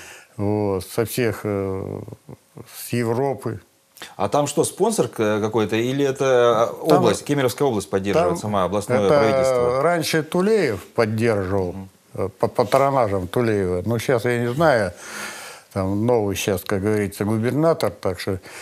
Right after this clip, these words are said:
Speaker 1: не знаю, как он будет поддерживать это направление. У них в Новокузнецке с-, свой джазовый клуб «Геликон». Вот, там профо-, проходит у них зал, там у них проходят там фестивали. Вот. Ну,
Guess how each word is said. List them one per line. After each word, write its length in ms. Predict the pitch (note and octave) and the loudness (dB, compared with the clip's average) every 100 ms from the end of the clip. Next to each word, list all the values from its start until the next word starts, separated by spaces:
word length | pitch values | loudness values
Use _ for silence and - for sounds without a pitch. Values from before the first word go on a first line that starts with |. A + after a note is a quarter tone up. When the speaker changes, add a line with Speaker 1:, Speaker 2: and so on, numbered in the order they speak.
| - - - | -20 -16 -4
Speaker 1:
не 60 | |
знаю, 280 | G2+ A#2 G#2+ | 0 2 0
как 180 | - G#2 | 0 0
он 180 | B2 A#2 | 0 0
будет 320 | A#2+ D#3+ - | 0 -2 0
поддерживать 680 | B2+ G#2+ A#2 A#2+ G2+ G2 F#2 | 0 0 2 2 0 -2 -2
это 300 | G2+ G#2 F#2 | -2 -2 -2
направление. 840 | G#2+ G#2 A#2 A#2+ A#2+ A2 G2 F#2 F2 - - - - - | -2 0 2 2 2 0 -2 -4 -6 -16 -20 -20 -20 -2
У 100 | D3 | 2
них 200 | G3 D#3 | 2 2
в 60 | |
Новокузнецке 840 | D3+ C#3 - C#3+ C#3+ C#3 A2+ - A#2 | 2 0 0 0 2 2 0 -2 -4
с-, 240 | - A2+ | -2 -6
свой 400 | - A#2+ B2 A#2+ | -4 0 2 2
джазовый 480 | G2 A#2+ A2 A2 G#2 | 2 2 2 0 -2
клуб 320 | - D#3+ D#3 | 0 0 2
«Геликон». 680 | C3+ C3+ C3 - C#3+ C3+ A2+ - - - - - - - _ | 0 0 0 -2 0 0 0 -4 -16 -20 -20 -20 -20 -20 _
Вот, 400 | G2+ G#2 G2 F#2+ | -2 0 0 2
там 180 | B2+ G#2+ | 0 2
профо-, 480 | A2 G#2+ A2+ G#2+ G2+ | 0 0 2 0 0
проходит 680 | - B2 - A#2+ G#2+ G2+ - | 2 0 2 0 0 0 -2
у 120 | A#2 | 0
них 220 | A2 G#2 | 0 0
зал, 340 | G2+ C#3 D3 C3+ | 4 4 4 2
там 300 | B2+ A2 G2+ | 0 0 -2
у 140 | A2+ A2 | -4 0
них 260 | A#2 G#2 | 0 -2
проходят 520 | - G#2+ - A2+ G#2 | 0 -2 0 0 2
там 180 | G#2+ G#2 | 0 0
фестивали. 840 | - F#2 - A#2+ B2 D3+ C#3+ B2+ F#2 - - - - - - _ _ | -2 -8 -4 -2 2 2 2 0 -4 -14 -18 -18 -20 -20 -20 _ _
Вот. 440 | G#2 G#2 G2+ F#2+ | -2 0 0 -2
Ну, 380 | - F3 A3 B2 | -2 -2 -2 -4